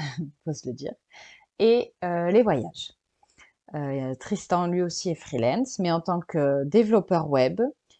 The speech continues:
il a trente-trois ans et lui aussi est très passionné par, euh, les voyages, les chiens, la photographie, hein, faut le dire, parce que sur notre compte, euh, c'est vraiment lui qui s'occupe de toute la partie photo, retouche,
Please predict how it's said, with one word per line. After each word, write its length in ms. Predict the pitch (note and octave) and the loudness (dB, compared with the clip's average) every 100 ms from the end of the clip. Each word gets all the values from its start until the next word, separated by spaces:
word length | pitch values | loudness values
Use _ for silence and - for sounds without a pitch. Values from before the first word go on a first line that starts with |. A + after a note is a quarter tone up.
| _ | _
il 100 | E3+ | -2
a 80 | D3+ | -2
trente-trois 640 | D3 - G3+ - E3 D3+ D#3+ | 0 -2 -2 -2 -2 0 -2
ans 220 | F#3 G#3+ - | -2 -4 -4
et 160 | D#3+ | -4
lui 180 | D#3 F#3 | 0 2
aussi 520 | E3+ E3 - F#3 G3 - | 0 -2 -4 -4 -2 -2
est 160 | C3+ C#3+ C#3 | -2 -2 -4
très 180 | - G3+ | -6 -4
passionné 540 | G3 E3 - D3+ D#3 E3+ | -2 -4 -4 -4 -4 -4
par, 320 | E3 C#3 B2 | -4 -4 -6
euh, 20 | A#2+ | -10
les 100 | C#3 | -8
voyages, 720 | C#3 C3 A#2 C3 C3+ D3 D3+ C#3+ | -4 -2 0 2 2 0 -2 -2
les 240 | B2+ C3 | -2 -2
chiens, 480 | - - A#2+ G#2 B2 A#2 _ _ _ _ | -6 -6 -6 -8 -12 _ _ _ _ _
la 80 | C#3 | -12
photographie, 720 | C#3+ D3+ D#3+ C3+ C#3+ - A3 - - | -8 -4 -2 -2 -4 -6 -10 -10 -12
hein, 160 | D#3+ - | -14 -12
faut 60 | A#2+ | -14
le 60 | A2 | -10
dire, 200 | F#3 A#3+ | -10 -8
parce 160 | D3+ - | -10 -10
que 340 | B2+ A#2+ A#2+ A#2+ | -10 -10 -10 -14
sur 320 | - - C3+ | -14 -12 -8
notre 240 | C#3 B2+ - | -6 -8 -4
compte, 340 | F#3+ G#3+ - A#3+ - _ - _ _ _ - | -4 -4 -6 -8 -8 _ -20 _ _ _ -6
euh, 280 | C#3+ C3+ C3+ | -2 -2 -4
c'est 280 | - - D3 | -6 -2 0
vraiment 320 | D#3+ F3+ F#3 | 0 0 2
lui 280 | F#3+ A3+ A#3 | 2 0 -2
qui 120 | G3 | -4
s'occupe 400 | - D#3 G#3 F3 | -4 -6 -6 -4
de 140 | D3+ - | -6 -6
toute 360 | - C4+ C4+ - | 0 2 2 0
la 100 | A3 | 0
partie 460 | G3+ G3 - G#3+ | 0 -2 -2 -2
photo, 840 | G3+ - F3 - F#3 F#3+ G3 G3+ G3+ | -2 -2 -4 -2 4 8 10 8 6
retouche, 1000 | F3 E3 - - G3+ C4 D#4 - - | 2 -2 -4 -4 0 2 0 -4 -12